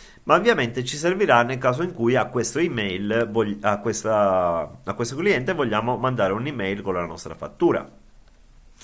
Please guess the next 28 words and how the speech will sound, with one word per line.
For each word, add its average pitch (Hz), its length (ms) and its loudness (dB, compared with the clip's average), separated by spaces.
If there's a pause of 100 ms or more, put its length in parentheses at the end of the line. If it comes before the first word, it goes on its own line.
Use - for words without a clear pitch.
(680)
Tasse 131 400 8
da 127 120 6
applicare, 156 680 6
non 147 240 0
lo 113 100 2
so, 110 440 4
scriverò 107 420 0
diciannove, 185 840 2
diciannove 101 500 -2
per 175 200 -2
cento, 139 520 -2 (840)
ok, 247 440 4
a - 40 -20
questo - 260 0
punto 214 260 0
possiamo 170 400 2
anche 139 320 4
salvare 175 760 4
e 196 160 2
verrà 165 560 6
salvato 127 680 2
un 156 140 -4
file 92 400 4
per 131 200 -2
questo 131 360 0
cliente 107 460 -2
numero 190 420 2
uno 151 440 -2